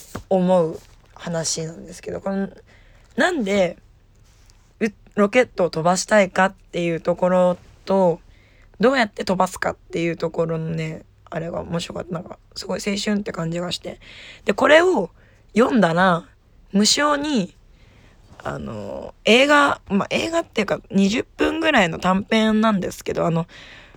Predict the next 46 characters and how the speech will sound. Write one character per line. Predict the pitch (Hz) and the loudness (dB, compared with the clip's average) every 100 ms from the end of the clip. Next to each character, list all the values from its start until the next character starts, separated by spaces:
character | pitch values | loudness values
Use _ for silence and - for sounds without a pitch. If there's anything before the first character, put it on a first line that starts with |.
| - | -8
昔 | - 208 - - 294 | -2 0 2 0 0
埼 | 294 294 | 0 0
玉 | 311 320 | 0 0
県 | 311 185 175 | 2 2 2
狭 | 180 | 0
山 | 196 208 | 2 2
市 | 220 | 0
の | 175 | -2
中 | 165 - 202 | -2 0 0
学 | 214 - | 0 -6
生 | - 170 165 | -4 -4 0
が、 | 165 160 151 - - - - | 2 2 0 -8 -20 -20 -10
金 | - 359 311 | -4 0 4
魚 | 185 | 4
を | 170 | 4
プ | - 220 | 2 2
ー | |
ル | 185 | 2
に | 170 165 160 | 0 -4 -2
流 | 170 170 214 | 0 2 2
し | - | 2
た | 185 170 - - - - - - - - - - - - - | 0 -4 -8 -20 -20 -20 -20 -20 -20 -20 -20 -20 -20 -12 -4
事 | 170 | -2
件、 | 190 196 165 | 0 0 0
事 | 160 | -2
件 | 208 - 240 | 0 0 0
っ | |
て | 185 | -2
言 | |
っ | - | -2
て | 185 | -2
い | |
い | |
の | 170 | -2
か | - | -4
な？ | - 165 180 202 - - - - - - - - - - - - - - | -6 -8 -8 -14 -20 -18 -18 -18 -20 -20 -20 -20 -20 -20 -20 -20 -14 -4
覚 | 165 226 | 0 2
え | 254 | 2
て | 180 | -2
る | - | -4
人 | - | -6
い | 160 | -2
ま | 175 | 0
す | 208 | 0
か | - | -4
ね？ | - 139 82 76 | -8 -8 -10 -12